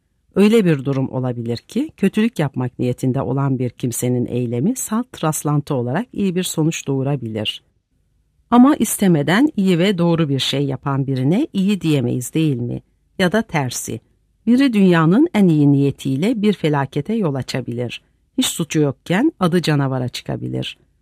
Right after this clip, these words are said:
Özür dilerim ama bu yolla yalnızca kafa karıştıracağımızı biliyorum.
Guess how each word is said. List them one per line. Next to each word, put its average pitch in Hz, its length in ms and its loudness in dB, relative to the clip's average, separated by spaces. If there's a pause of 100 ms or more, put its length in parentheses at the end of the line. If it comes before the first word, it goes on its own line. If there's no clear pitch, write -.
(140)
Özür 170 340 2
dilerim 139 380 -2 (100)
ama 175 280 2
bu 180 60 2
yolla 151 340 0
yalnızca 175 600 0
kafa 143 240 -4
karıştıracağımızı 127 1000 -4
biliyorum. 120 520 -4